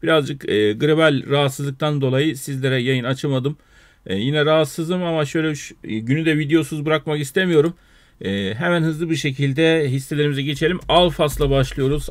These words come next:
Alfa, Solar, Enerji, dört saatlik grafik ekranımızda. Değerli dostlar, biliyorsunuz daha önce bir, e, trendten bahsetmiştik. Bu trend sonlandığı zaman,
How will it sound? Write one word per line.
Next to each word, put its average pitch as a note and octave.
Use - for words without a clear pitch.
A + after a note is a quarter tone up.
Alfa, C#3+
Solar, C#3+
Enerji, D3
dört C#3
saatlik D3
grafik C#3+
ekranımızda. D#3+
Değerli D#3
dostlar, D#3
biliyorsunuz B2+
daha C3+
önce C3
bir, C#3+
e, G#2+
trendten C#3+
bahsetmiştik. C3
Bu C#3+
trend D3
sonlandığı D3+
zaman, D3